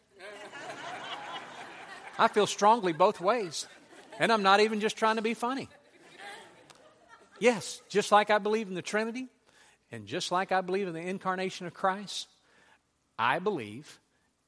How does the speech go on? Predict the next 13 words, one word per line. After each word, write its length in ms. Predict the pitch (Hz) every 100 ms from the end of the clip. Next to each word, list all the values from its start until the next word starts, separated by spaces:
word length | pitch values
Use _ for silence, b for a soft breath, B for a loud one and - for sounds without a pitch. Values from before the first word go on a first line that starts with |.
| _ _ -
in, 180 | 147 - - - _ 214
in 260 | 143 127
the 80 | 117 _ -
predetermination, 1120 | - 175 185 170 - 175 170 120 120 - 135 - b b b b b b b _ _ _ _ _ -
our 180 | 110 110 -
predeterminism, 1000 | 160 165 147 - 170 160 151 147 151 147
if 120 | -
you 60 | 127
want 220 | 135 -
to 60 |
call 220 | - 135 135
it 140 | 123
that. 280 | 131 143